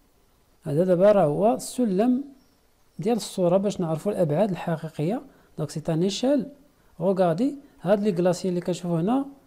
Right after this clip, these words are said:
شوفوا الحجم ديالهم، حجم كبير جدًا مقارنة بحجم ديال واحد من الأشخاص.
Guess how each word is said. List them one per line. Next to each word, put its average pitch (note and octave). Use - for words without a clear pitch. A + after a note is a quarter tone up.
شوفوا F#3
الحجم D#3+
ديالهم، D#3
حجم D3
كبير A3
جدًا D#3+
مقارنة F3
بحجم D#3
ديال C#3+
واحد E3
من D3
الأشخاص. -